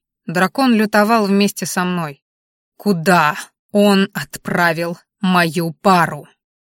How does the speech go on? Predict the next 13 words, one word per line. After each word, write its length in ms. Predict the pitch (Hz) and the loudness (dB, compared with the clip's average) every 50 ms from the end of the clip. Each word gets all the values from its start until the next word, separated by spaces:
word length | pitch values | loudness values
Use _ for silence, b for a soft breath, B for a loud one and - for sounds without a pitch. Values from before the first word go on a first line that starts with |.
| _ _ _ | _ _ _
Я 260 | - 175 190 214 226 | -4 0 2 2 4
не 160 | 240 247 254 | 4 4 2
верил 340 | 240 277 285 254 226 208 202 | 2 2 2 2 4 2 2
в 80 | 190 | 2
россказни 540 | 196 233 254 233 - - - 180 165 180 185 | 2 0 0 0 -2 -2 -4 -2 0 0 -2
про 220 | 175 - 190 180 151 | -2 -2 -4 -2 0
порталы 500 | - 180 185 196 - 226 220 202 185 180 | 0 0 0 0 0 0 2 2 2 0
между 320 | 180 180 175 160 165 175 | -2 -2 -4 -4 -6 -4
мирами. 580 | 175 175 175 165 160 156 151 147 - 160 180 - _ _ _ _ _ _ _ | -4 -4 -4 -6 -6 -8 -10 -12 -16 -18 -20 -20 _ _ _ _ _ _ _
Невозможно. 840 | - 180 185 185 185 208 202 185 190 190 180 165 147 - - - - - - _ _ _ _ _ _ _ _ _ _ | -4 -2 0 2 2 2 2 2 2 0 0 0 -4 -10 -16 -16 -16 -18 -20 _ _ _ _ _ _ _ _ _ _
Просто 500 | _ 180 190 214 220 220 202 - - 220 | _ 0 2 2 4 2 2 0 0 2
невозможно. 880 | 208 208 202 196 214 208 185 208 220 214 202 175 160 143 - 156 147 - - _ _ _ _ _ _ _ _ _ _ _ | 4 4 4 4 4 4 4 4 4 4 4 2 0 -2 -8 -10 -12 -14 -18 _ _ _ _ _ _ _ _ _ _ _
«Домой», 800 | - 170 165 165 180 190 202 202 202 202 196 180 160 156 151 - | -10 -8 -2 0 2 4 4 4 4 2 2 0 -4 -8 -14 -18